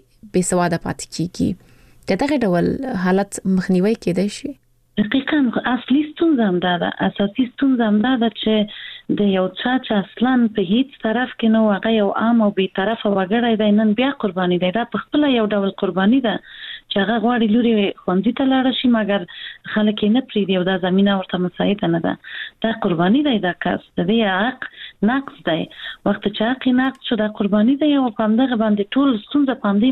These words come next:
Speaker 2: مسله باندې راتاویږي. د دوی خپل ماشومان خو په خارج کې زده کړې کوي. لکه پخوا موږ ولیده چې د جهادي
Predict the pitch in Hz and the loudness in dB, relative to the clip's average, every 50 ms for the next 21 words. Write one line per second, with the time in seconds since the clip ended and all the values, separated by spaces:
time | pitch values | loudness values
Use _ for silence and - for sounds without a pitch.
0 | 240 220 208 214 - 202 214 247 220 226 214 208 190 190 185 180 - - 185 185 | 2 2 0 0 -2 -2 0 0 0 0 0 0 0 0 -2 -2 -2 -2 -2 0
1 | 190 254 262 214 202 202 185 - - - - - - _ - 214 208 262 277 269 | 2 2 2 2 0 -2 -2 -2 -8 -14 -14 -14 -14 _ -4 0 0 2 0 0
2 | - - - 302 285 247 240 233 220 - - 226 262 277 285 269 - 220 - - | -2 -2 -2 0 0 2 0 0 -2 -2 0 0 2 2 2 0 -2 -6 -10 -6
3 | - 214 214 220 262 254 - - - 220 202 208 - - - - - - - - | -4 -2 0 0 0 -2 -2 -2 0 0 0 0 -6 -16 -18 -18 -18 -18 -8 -8
4 | 180 165 262 285 302 - 254 240 - - 208 190 175 170 311 - - - - - | -4 0 0 -2 0 0 -2 -2 0 0 -2 -2 0 -2 -6 -8 -12 -20 -20 -20
5 | - - - - 226 220 - 214 214 - - - - 269 285 285 277 277 262 233 | -20 -10 -2 -2 -2 0 0 -4 -6 -6 -14 -4 -2 0 2 4 4 2 2 2
6 | 277 277 269 269 214 233 220 - 196 175 202 202 - 208 196 196 196 180 247 | 2 2 2 2 2 0 -4 -4 -4 -6 -4 -4 -2 0 0 0 2 2 2